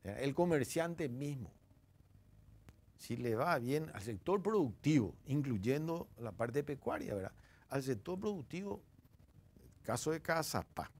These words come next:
¿eh? Una zona de Maciel, un distrito de los once distritos, la gente empezó a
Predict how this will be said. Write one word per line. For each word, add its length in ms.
¿eh? 240
Una 140
zona 400
de 180
Maciel, 640
un 140
distrito 540
de 100
los 180
once 260
distritos, 520
la 140
gente 340
empezó 540
a 120